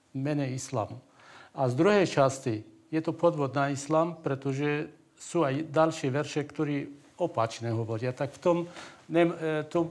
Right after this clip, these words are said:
e, to je dlhá debata ohľadom toho, že čo je to za islám. My sami považujeme, že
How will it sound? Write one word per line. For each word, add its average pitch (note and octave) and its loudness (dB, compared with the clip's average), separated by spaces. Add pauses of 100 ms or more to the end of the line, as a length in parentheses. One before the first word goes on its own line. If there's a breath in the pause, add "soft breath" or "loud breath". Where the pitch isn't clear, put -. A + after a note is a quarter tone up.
(160)
e, F3 -6
to E3+ 0
je D#3+ 2
dlhá D#3 6
debata C#3 2
ohľadom B2 0
toho, B2+ 0
že A#2+ -4
čo D#3 0
je D3 0
to C#3 -4
za C3+ 2
islám. C3 -2
My D3 0
sami F3 4
považujeme, D3+ 2
že B2+ -2